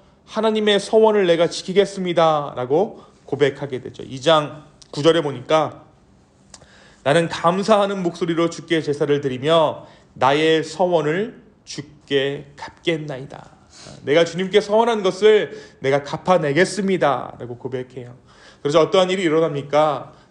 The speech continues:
이 고백과 함께 요나를 삼킨 물고기가 요나를 뱉어냅니다. 이와 같이 죽음을 통과한 요나가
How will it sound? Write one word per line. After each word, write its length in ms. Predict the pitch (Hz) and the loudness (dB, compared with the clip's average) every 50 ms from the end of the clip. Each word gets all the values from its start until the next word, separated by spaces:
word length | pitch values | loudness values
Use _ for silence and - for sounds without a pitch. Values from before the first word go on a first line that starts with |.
| - | -12
이 140 | 139 147 156 | -10 -10 -8
고백과 460 | 151 - 147 170 175 165 - 190 190 | -6 -2 0 0 0 2 4 2 2
함께 580 | 170 170 175 175 170 - - 175 170 165 156 139 | 2 0 -6 -10 -8 -4 -2 0 0 0 0 -2
요나를 400 | 135 143 156 185 185 190 190 185 | -2 -2 0 0 2 2 0 -2
삼킨 720 | 185 - - 190 185 185 185 - - 196 175 170 160 147 | -4 -6 -12 -14 -14 -14 -14 -12 -10 -8 -8 -8 -8 -8
물고기가 960 | 135 135 160 156 151 392 180 - 143 - 131 127 135 160 202 226 - - - - - _ _ _ - 127 | -8 -8 -6 -2 0 0 0 0 -2 -2 0 2 2 2 2 0 -2 -8 -18 -20 -20 _ _ _ -16 -14
요나를 520 | 123 123 113 127 151 196 247 - - - _ _ _ | -12 -8 -4 -4 -4 -4 -4 -8 -12 -20 _ _ _
뱉어냅니다. 640 | - 135 - - 139 123 120 113 120 127 - 131 127 _ _ _ _ _ - 135 131 123 - _ _ _ - - - _ | -12 -12 -10 -10 -12 -12 -12 -14 -18 -20 -20 -20 -20 _ _ _ _ _ -20 -20 -20 -20 -20 _ _ _ -20 -20 -12 _
이와 180 | - 147 170 175 | 2 4 4 6
같이 300 | 180 185 185 - 190 - | 4 2 -2 -4 -8 -4
죽음을 540 | - - - 160 170 220 214 240 233 233 233 | -4 -4 0 2 2 4 6 4 4 2 0
통과한 600 | - 220 208 190 185 175 175 170 156 151 139 123 | -6 -6 -4 -2 -2 -2 -2 -2 -6 -8 -10 -12
요나가 440 | 127 127 131 131 120 135 - - | -12 -12 -12 -12 -14 -16 -20 -20